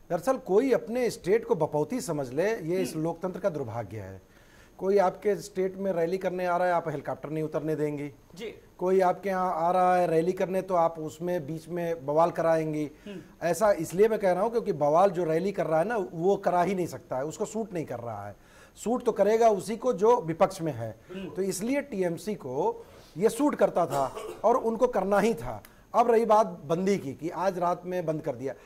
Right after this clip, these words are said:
Speaker 1: इससे कोई फर्क थोड़ी पड़ता। तीन सौ पैंसठ दिन आप लोग चिल्लाते ही रहते हैं, "कमल हाथी पंजा", एक दिन पहले बंद हो जाएगा तो उससे क्या फर्क पड़ता? कल
Speaker 2: जी।
Speaker 1: तो बंद ही हो जाता वैसे भी शाम को।
Speaker 2: जी।
Speaker 1: अब रही बात निष्पक्षता की चुनाव आयोग की, तो निष्पक्ष चुनाव आयोग तो है ही नहीं,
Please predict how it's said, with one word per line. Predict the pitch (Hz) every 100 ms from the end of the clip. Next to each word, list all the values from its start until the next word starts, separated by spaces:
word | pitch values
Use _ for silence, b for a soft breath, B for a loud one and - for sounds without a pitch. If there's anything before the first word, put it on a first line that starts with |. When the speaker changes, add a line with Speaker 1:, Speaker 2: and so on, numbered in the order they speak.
| B -
Speaker 1:
इससे | 202 294
कोई | - 311
फर्क | - 160 185 202
थोड़ी | 202
पड़ता। | 247 214 240
तीन | 208 185
सौ | 190
पैंसठ | 160 147 196
दिन | 185 202
आप | 185 185
लोग | 190 165
चिल्लाते | 170 156 147 175
ही |
रहते | 196 175
हैं, | 185
"कमल | 170 180 151
हाथी | 160 175
पंजा", | 165 160 180 175 B B -
एक | 180 170
दिन | 190
पहले | 175 160 202
बंद | 190 185 202
हो | 196
जाएगा | 202
तो | 202
उससे | 190 208
क्या | 202 202
फर्क | 196 202
पड़ता? | 196 202 214
कल | 196
Speaker 2:
जी। | 185
Speaker 1:
तो | 196
बंद | 185 214
ही |
हो | 196
जाता | 160 147 160
वैसे | 160 151
भी | 165
शाम | - 131 117
को। | 113 107 - 143
Speaker 2:
जी। | 190 - B B -
Speaker 1:
अब | 202
रही | 214 208
बात | 214 208
निष्पक्षता | 196 180 180 - - 208
की | 196
चुनाव | 185 156 156 143
आयोग | 139 131 -
की, | 175 277 B B B B B
तो | 175
निष्पक्ष | 180 180 - 220 226 233
चुनाव | 233 202 196 202
आयोग | 190 202 214 -
तो | 208
है | 139 156
ही | 160 151
नहीं, | 117